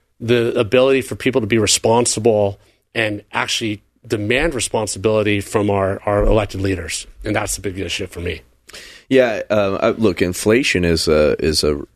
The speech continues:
Speaker 2: real thing
Speaker 1: Yeah.
Speaker 2: that people are, are facing and feeling, and,
Speaker 1: Mm-hmm.
Speaker 2: um, uh, you know, all over the world for sure.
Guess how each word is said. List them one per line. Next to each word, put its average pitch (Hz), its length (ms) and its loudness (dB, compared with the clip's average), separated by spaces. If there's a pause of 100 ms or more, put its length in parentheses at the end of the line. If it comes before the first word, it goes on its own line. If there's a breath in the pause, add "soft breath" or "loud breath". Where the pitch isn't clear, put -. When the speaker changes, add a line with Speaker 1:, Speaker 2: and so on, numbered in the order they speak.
(320)
Speaker 2:
real 92 340 2
thing 85 300 -4
Speaker 1:
Yeah. 113 160 -2
Speaker 2:
that 76 200 -4
people 76 340 -4
are, 76 320 0
are 78 60 0
facing 80 560 0
and 73 120 -6
feeling, 78 640 -2
and, 82 500 0
Speaker 1:
Mm-hmm. 78 300 4
Speaker 2:
um, 78 60 -8 (840 soft breath)
uh, 85 480 4 (280)
you 117 140 4
know, 101 60 -2
all 123 260 2
over 110 220 2
the 101 80 2
world 92 400 2
for - 120 -6
sure. 90 560 0